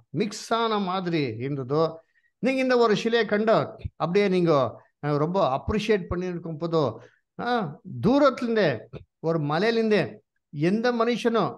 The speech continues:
கை தொடாமல் இருக்கிற ஒரு கல் வந்து அந்த ஒரு சிலையுடைய பாத பாகத்துக்கு அடிச்சு மோதிக்கிறதுக்கே ஸ்டார்ட் பண்ணிச்சு. எப்படி மோதிச்சுனாக்கா, அந்த சிலையை வந்துட்டு கம்ப்ளீட்டாக என்ன பவுடர் ஆகி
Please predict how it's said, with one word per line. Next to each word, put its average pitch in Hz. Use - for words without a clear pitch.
கை 180
தொடாமல் 185
இருக்கிற 170
ஒரு 131
கல் 175
வந்து 151
அந்த 233
ஒரு 208
சிலையுடைய 208
பாத 196
பாகத்துக்கு 180
அடிச்சு 190
மோதிக்கிறதுக்கே 254
ஸ்டார்ட் 175
பண்ணிச்சு. 165
எப்படி 233
மோதிச்சுனாக்கா, 202
அந்த 156
சிலையை 233
வந்துட்டு 190
கம்ப்ளீட்டாக 202
என்ன 185
பவுடர் 180
ஆகி 147